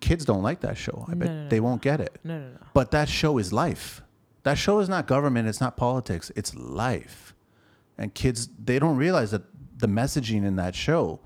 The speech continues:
Speaker 2: Mm-hmm.
Speaker 1: it's really about life. Doesn't matter what age it is.
Speaker 2: Have you watched Atlanta?
Speaker 1: I want to, 'cause I'm a huge fan of Danny. Huge fan
Speaker 2: Yeah.
Speaker 1: of it. I just, I have to, I'm at the point where I have to tell myself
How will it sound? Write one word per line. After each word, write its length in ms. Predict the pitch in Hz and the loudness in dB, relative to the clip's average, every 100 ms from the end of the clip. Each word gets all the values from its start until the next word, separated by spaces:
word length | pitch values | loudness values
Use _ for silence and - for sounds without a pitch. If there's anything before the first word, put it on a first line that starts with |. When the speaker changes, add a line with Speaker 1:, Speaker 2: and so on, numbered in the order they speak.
| - | -10
Speaker 2:
Mm-hmm. 220 | 190 165 175 | -6 -6 -4
Speaker 1:
it's 200 | 170 160 | -4 -2
really 220 | 147 165 | 0 2
about 260 | 101 92 85 | 2 0 0
life. 240 | 110 104 | 0 0
Doesn't 180 | 113 120 | 0 0
matter 140 | 113 | 2
what 160 | 90 87 | 0 0
age 240 | 117 127 | 0 0
it 80 | 80 | -2
is. 320 | - - - - - - - _ _ 196 | -8 -10 -16 -20 -20 -20 -20 _ _ -14
Speaker 2:
Have 260 | 175 208 233 | -8 -8 -4
you 200 | 269 277 | -6 -4
watched 760 | 233 196 185 185 185 - - - | -4 -2 -2 -4 -6 -10 -14 -6
Atlanta? 920 | 180 151 165 165 160 - - - 156 - - _ _ - - - - | -6 -4 -4 -4 -6 -10 -12 -12 -16 -18 -20 _ _ -20 -20 -20 -2
Speaker 1:
I 160 | 147 170 123 | 4 4 2
want 380 | 135 123 139 170 | 0 4 4 4
to, 180 | - 190 | 4 2
'cause 160 | 185 127 | 4 2
I'm 140 | 127 | 4
a 40 | 117 | 4
huge 220 | 123 - | 2 2
fan 180 | 135 117 | 2 2
of 60 | 101 | 2
Danny. 380 | 110 107 160 170 _ _ _ | 2 4 2 -2 _ _ _
Huge 280 | - 135 123 | 2 2 4
fan 260 | 120 101 | 2 2
Speaker 2:
Yeah. 60 | 127 | 4
Speaker 1:
of 60 | 156 | 4
it. 220 | 190 196 - - - | 2 -2 -14 -20 -6
I 140 | - 123 | 0 2
just, 400 | 117 135 117 - - | 4 2 2 -4 0
I 120 | 127 | 2
have 300 | 123 156 156 | 2 2 0
to, 480 | - 185 156 131 123 - | 0 2 4 2 -2 -2
I'm 140 | 117 147 | 2 2
at 100 | 156 | 2
the 60 | |
point 340 | 151 - 151 139 | -2 0 2 4
where 360 | 131 117 110 - - | 2 2 0 -4 -14
I 160 | - 135 | -4 0
have 280 | 143 156 - | 2 0 0
to 140 | - | -4
tell 360 | 113 - - 123 | 0 0 2 0
myself 540 | 127 143 139 151 196 | -2 -4 -6 -8 -8